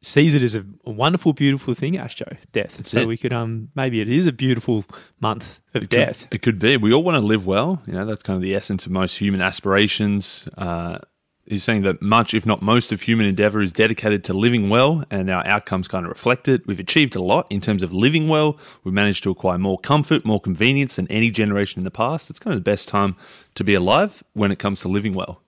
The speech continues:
Speaker 1: But on the other hand, when it comes to dying well, uh, we're pretty much doing it the exact same way that our ancestors did. We haven't really, um, upped the ante in that part of the game. You know, many, many factors explain why we're very successful when it comes to living,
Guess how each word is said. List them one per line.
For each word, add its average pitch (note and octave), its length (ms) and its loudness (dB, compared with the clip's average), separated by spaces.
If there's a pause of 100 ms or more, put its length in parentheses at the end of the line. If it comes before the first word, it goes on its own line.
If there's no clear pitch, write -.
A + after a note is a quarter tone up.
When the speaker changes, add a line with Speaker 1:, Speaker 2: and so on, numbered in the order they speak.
(200)
Speaker 1:
But A#2+ 300 -2
on B2+ 120 0
the B2 80 2
other D3+ 180 4
hand, D#3+ 260 6
when D3 100 4
it C3+ 60 2
comes B2+ 200 -2
to A#2+ 80 -2
dying B2+ 360 2
well, D3 320 2 (460)
uh, A#2+ 180 0
we're C#3 100 2
pretty F#3 240 2
much - 280 2
doing A2+ 200 2
it - 60 -6
the A#2+ 80 -6
exact G#2+ 320 -2
same A2 280 -6
way G#2+ 340 -2
that G#2+ 140 0
our G#2 180 -2
ancestors F#2+ 680 -8
did. - 240 -8
We A2+ 140 -2
haven't C3 180 0
really, A2+ 640 0
um, G2+ 300 -6 (180)
upped A#2 220 0
the G#2 200 -4
ante G#2+ 240 -6
in A#2 60 -2
that G#2+ 160 -2
part A2 240 2
of G#2 80 -2
the G#2 100 -2
game. B2 340 -2 (400)
You - 80 -4
know, A2+ 120 -2
many, C3 520 4 (100)
many D3+ 280 4
factors B2+ 440 2
explain A#2+ 340 -2
why A2+ 140 4
we're A2 340 4
very A#2+ 320 4
successful A#2 580 -2
when G#2+ 80 -4
it G#2 80 -12
comes G#2+ 220 -6
to G#2 80 -8
living, A#2 360 -2